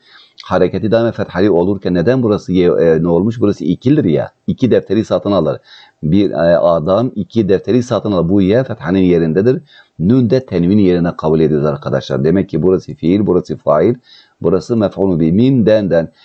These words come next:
min tacireyni. İki tüccarda. Burası harf ecer,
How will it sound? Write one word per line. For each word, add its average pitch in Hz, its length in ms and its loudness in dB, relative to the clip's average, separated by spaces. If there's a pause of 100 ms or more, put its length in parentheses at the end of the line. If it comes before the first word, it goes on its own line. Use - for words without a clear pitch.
(120)
min 120 160 2
tacireyni. 90 680 0
İki 113 260 -2
tüccarda. 80 460 0
Burası 101 280 0
harf 98 220 -6
ecer, 104 280 0